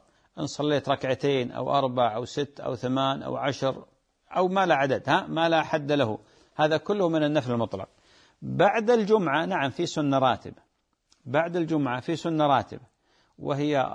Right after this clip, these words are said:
ركعتان أو أربع. فإذا صليت في المسجد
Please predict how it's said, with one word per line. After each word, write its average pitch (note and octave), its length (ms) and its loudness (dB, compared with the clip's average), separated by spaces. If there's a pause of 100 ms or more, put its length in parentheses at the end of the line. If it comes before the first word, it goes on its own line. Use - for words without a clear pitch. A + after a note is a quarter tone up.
(320)
ركعتان E3+ 800 0
أو F3 240 0
أربع. B2+ 380 2 (500)
فإذا C#3+ 300 0
صليت F3 420 0
في - 80 -8
المسجد D3+ 680 -2